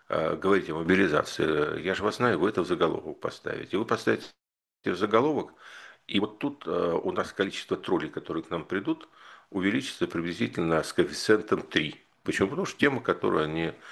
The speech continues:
захотят забанить, э, им важно, чтобы о мобилизации не говорили, ее не замечали, и что они просто, э, вот как такой н-, невидимый террор это все распределили тонким слоем по всей стране и надергивали людей.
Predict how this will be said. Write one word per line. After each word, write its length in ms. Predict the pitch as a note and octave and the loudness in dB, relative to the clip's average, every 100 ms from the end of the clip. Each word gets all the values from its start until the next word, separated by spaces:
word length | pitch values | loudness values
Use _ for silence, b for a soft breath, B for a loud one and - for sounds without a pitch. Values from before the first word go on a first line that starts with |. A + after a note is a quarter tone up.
| B B B | B B B
захотят 600 | D#2+ D#2+ F2 F2 F#2 D#2 | 2 2 4 4 4 4
забанить, 580 | F2 - A#2+ F#2 - - | 2 4 2 0 -8 -8
э, 360 | - - D#2+ D#2+ | -4 0 2 2
им 180 | D3 C#3+ | 2 2
важно, 300 | C#3 F3+ D#3+ | 4 2 2
чтобы 260 | - A2 G#2+ | -6 -6 -6
о 20 | |
мобилизации 580 | G#2 A2 A2 C#3 - G#2 | -2 -4 0 -2 -2 -2
не 200 | G2 A2 | 0 0
говорили, 640 | G#2+ F#2 F2 D2+ D2+ F#2 - B B B B B | 2 2 2 0 -6 -8 -10 B B B B B
ее 240 | G2 G2+ | -2 0
не 200 | G2+ C3 | 0 0
замечали, 760 | A#2 G#2 F2+ - D#2 C#2+ E2 - B B B | -2 -6 -8 -6 -6 -4 -6 -10 B B B
и 40 | - | -10
что 220 | - C3 | -2 0
они 160 | E3 F#3 | 0 -2
просто, 500 | F#3 D3+ C#3 - A#2+ A2+ G#2 F#2+ F#2 F2+ F2+ F2+ | -4 -6 -6 0 2 2 2 0 0 0 -2 -2
э, 20 | |
вот 340 | F2+ F2+ F2 - | -4 -6 -10 0
как 260 | F#2+ - | 0 2
такой 340 | - F2+ F#2 F2 | -2 -2 -2 -4
н-, 1200 | F#2+ G2+ G2 G2 G2+ G2+ G2+ G#2 G#2+ A#2 A#2+ B2+ | -6 -8 -8 -8 -8 -8 -8 -8 -6 -4 -2 -2
невидимый 500 | C#3+ D3 B2 A#2 A2+ | -4 -4 -2 -2 -2
террор 460 | G#2+ F#2+ D#2 D2+ - B B B - | -2 0 0 -4 -10 B B B -2
это 240 | G2+ G2+ | -2 -2
все 220 | - G#2 | -2 -2
распределили 640 | G#2 - A2+ C3 D#3 C3 G2+ | -2 -4 -8 -4 -2 -2 -2
тонким 400 | - G2+ - F#2 | -4 -6 -8 -8
слоем 320 | - F#2+ F2 | -2 -2 -2
по 140 | G2+ | -6
всей 200 | - G#2+ | -6 -10
стране 400 | - - D3 E3 | -8 -4 -4 -2
и 100 | C3+ | -2
надергивали 600 | F#2+ F#2+ A2 G2+ F#2 E2 | -2 0 0 0 -2 0
людей. 420 | D#2 C#2+ - - | -2 -4 -6 -12